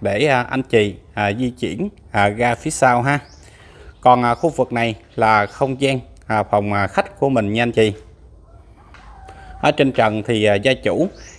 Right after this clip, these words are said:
đều, à, đóng, à, la phong, à, hoàn tất luôn.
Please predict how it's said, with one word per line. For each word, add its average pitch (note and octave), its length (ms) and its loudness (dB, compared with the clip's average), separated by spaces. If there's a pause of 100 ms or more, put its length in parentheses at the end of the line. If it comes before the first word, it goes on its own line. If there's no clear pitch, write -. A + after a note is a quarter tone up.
(120)
đều, G#2+ 320 2
à, G#2 240 4
đóng, B2+ 380 -4 (220)
à, G#2+ 180 -4
la A2+ 200 0
phong, A#2+ 300 0 (180)
à, G#2+ 140 -4
hoàn G2+ 300 -2
tất - 260 -2
luôn. B2+ 160 4